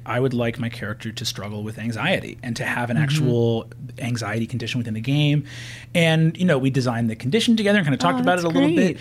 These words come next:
Speaker 1: And it was awesome. And, you know, a, a person that's playing solely for the sake of optimization would be like, "Why would you include this element,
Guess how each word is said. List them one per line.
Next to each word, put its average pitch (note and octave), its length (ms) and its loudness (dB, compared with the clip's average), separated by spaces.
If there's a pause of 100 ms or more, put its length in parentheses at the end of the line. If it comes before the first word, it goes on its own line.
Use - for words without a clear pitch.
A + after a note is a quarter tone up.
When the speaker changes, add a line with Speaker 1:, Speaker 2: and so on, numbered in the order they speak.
(160)
Speaker 1:
And G#3 100 6
it A#3 40 6
was A3 120 2
awesome. A#3+ 460 4
And, F#3 180 6
you E3+ 160 0
know, C3+ 280 2
a, D3+ 220 -4
a D#3 40 4
person A#3+ 460 2
that's F3 160 -2
playing D3 340 2
solely C#3+ 380 2
for C3 80 -4
the B2+ 60 -4
sake B2 140 -2
of C3 60 -2
optimization B2+ 720 0
would A2+ 140 -2
be A#2+ 80 0
like, A2+ 140 -2
"Why B2+ 460 2
would D#3 200 2
you C#3 140 4
include B2 840 2
this A#2+ 340 -2
element, C3 480 4